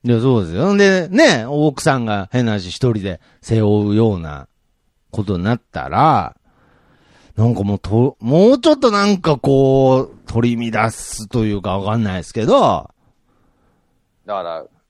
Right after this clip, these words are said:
Speaker 2: 奥さんこの通りにお願いします、みたいな。
Speaker 1: <laughs>
Speaker 2: あります？
Speaker 1: いや、だから、だから僕はあそこからなんか逆にちょっと加トちゃん夫婦をちょっと疑っちゃったし、あの後また加トちゃん元気ないから。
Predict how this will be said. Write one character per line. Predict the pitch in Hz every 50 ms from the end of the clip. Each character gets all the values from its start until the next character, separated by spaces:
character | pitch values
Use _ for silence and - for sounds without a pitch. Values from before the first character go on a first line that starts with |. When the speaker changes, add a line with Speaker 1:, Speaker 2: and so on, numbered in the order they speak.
| _ _ _ _ -
Speaker 2:
奥 | - -
さ | 101
ん | -
こ | - 107
の | 107 104
通 | - 113 110
り | 104 98 90
に | 87 85 82 - _ _ _
お | - 90 90
願 | 87 85
い | -
し | -
ま | 90 90 87
す、 | - - 80
み | -
た | _
い | _ _ _ _ _ _ - - - - - 494 466 415 - - _ _ _ _ _ 196 165
な。 | 120 98 - 120
Speaker 1:
<laughs> | - _ _ _ - 254 254 233 202 - - - _ _
Speaker 2:
あ | -
り | - -
ま | 175 165
す？ | 196
Speaker 1:
い | 196
や、 |
だ |
か | 160 139
ら、 | 139 -
だ | 196 294 294
か | 269 277 254
ら | 226
僕 | 185 202 214 240
は | 208 277
あ | 185
そ | - 294 302 277
こ | 320 339
か | 320 330 311 311
ら | 302 254
な | 220 220 202
ん | 175
か | 156
逆 | 143 156 156 147 139 170 165
に | 156
ち | 139
ょ | 165
っ | 135
と | 139
加 | - 123 120
ト | 110 135 131 113
ち | - -
ゃ | 127 123 120
ん | 120 117 117 113
夫 | 95 107 127 127 117 110 95
婦 | 87 92 92 90 87 87 85 85 85 82
を | 82 82 80 76
ち | - -
ょ | 95
っ | 80
と | - 87
疑 | 78 - 107 98 95 92 92
っ | 92 - -
ち | _ -
ゃ | 101 90
っ | - _ _ _ _ _ _ _ _ _
た | _ 113 92 -
し、 | - - 175 226 214 165 120 90 - - _ _ _ - - -
あ | 101 110
の | 117 123
後 | 123 98 117 98
ま | 104 107
た | - - 123 120 117 110 110
加 | 107 - - 107
ト | 95 110 92
ち | - 98
ゃ | 85
ん | 87
元 | 85 98 101 98 82
気 | 78 82
な | 85 87 87
い | 80
か | 73 -
ら。 | 65 85 113 151 156 123 92 76 - - -